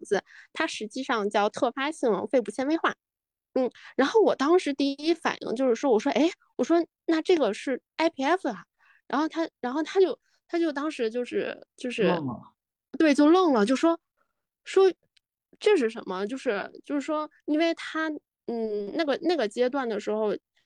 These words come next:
Speaker 1: 呃，做了非常多的这个检查嘛，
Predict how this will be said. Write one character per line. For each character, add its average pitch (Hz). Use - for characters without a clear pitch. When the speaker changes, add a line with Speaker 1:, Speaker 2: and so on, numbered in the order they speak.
Speaker 1:
呃， 208
做 330
了 262
非 302
常 208
多 190
的 -
这 202
个 -
检 -
查 -
嘛， -